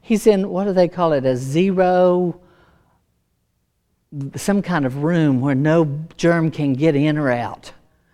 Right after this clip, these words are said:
Zero volume, zero gravity or some kind of room at the hospital where if you get a surgery in there, nothing that, if they open you up and there's something weird in you, it can't get out of that room,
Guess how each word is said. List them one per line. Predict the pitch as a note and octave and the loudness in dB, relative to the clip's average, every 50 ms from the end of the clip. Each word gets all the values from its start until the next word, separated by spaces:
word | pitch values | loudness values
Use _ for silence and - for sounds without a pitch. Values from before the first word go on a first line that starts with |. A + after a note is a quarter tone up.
| _ _ _ - - _ - | _ _ _ -20 -20 _ -12
Zero | D#3 B2+ C3+ D#3+ F#3 G3+ F#3 F#3 F#3 F3+ F3 F3 F3 E3+ E3 E3 D#3+ D#3 D3+ | -8 0 4 4 6 6 6 6 4 4 4 4 4 4 4 4 2 2 0
volume, | C#3+ C3+ D#3 D#3+ D#3 D3+ D3+ D3 C#3+ C#3+ C#3 C#3 C3+ | 0 2 2 4 6 6 4 4 2 0 -2 -2 -2
zero | B2 F#3 F3+ F3+ F3+ F3+ E3+ E3 E3 | 2 4 4 6 6 6 6 4 2
gravity | D3+ C#3 D3+ D3+ D3+ D#3+ D#3 D3 C#3 C3+ | 2 2 2 2 2 2 0 -2 -4 -6
or | C3+ | -6
some | B2+ - G3 E3+ D3 | -2 -2 -2 -2 -2
kind | - - E3+ D3+ | -4 -4 -2 -2
of | D3 | -2
room | D3 C#3+ D#3+ E3+ E3 E3 D#3 | -2 0 0 0 2 2 0
at | C#3 B2 | 0 -2
the | D#3 | -4
hospital | C#3+ D#3 F3 D#3+ D#3+ C#3+ - - D3+ C#3+ C#3 | -2 0 0 0 0 -2 -4 -4 -4 -2 0
where | D#3 D#3 C#3+ - - - - - - - | 0 0 0 -2 -4 -12 -20 -20 -14 -2
if | - F#3+ E3+ - | -2 -2 0 0
you | G#3+ G#3 | -2 2
get | F3 G#3+ G#3+ | 2 2 2
a | G3 F3 | 2 0
surgery | - - A3+ A3 G#3+ F#3+ - F#3+ F3 E3 D#3+ | 0 0 2 2 2 2 2 0 0 2 2
in | D#3+ D#3+ D#3+ | 2 0 0
there, | D#3+ D#3+ D#3 D3+ C#3+ | 0 0 0 0 0
nothing | D#3 F#3 G3+ G3 - G#3+ F#3 F3 | 2 2 0 0 0 -2 -2 0
that, | E3 D3+ D#3 - - | 0 -2 -4 -4 -8
if | - C#3+ - | -10 -8 -4
they | - F#3 G3 G3 | -2 0 0 2
open | G3+ G#3+ G3+ G#3+ G3+ | 2 2 2 2 2
you | G3 G3+ G3 G3+ | 4 4 6 6
up | F#3+ F#3 - | 4 4 2
and | E3+ | -4
there's | D#3 D3+ C#3+ | -6 -6 -6
something | - G3+ E3 E3 D#3 | -6 -6 -4 0 0
weird | F3 G#3 G#3+ A3+ A3 G3+ G3 | 2 4 4 4 4 4 4
in | G3 F#3+ F#3 | 2 0 0
you, | F#3 F#3 F#3 | 0 2 2
it | F3+ - - | 0 0 -2
can't | - E3+ E3+ E3 | -6 -6 -4 -2
get | D#3+ D#3+ D#3 | -2 0 0
out | E3+ F3+ G3 | 2 2 2
of | G#3 | 2
that | G#3+ G#3+ G#3 G3+ | 2 2 0 0
room, | G#3 G#3+ A3 G#3+ G#3+ G3+ | -2 -4 -2 -2 -2 -4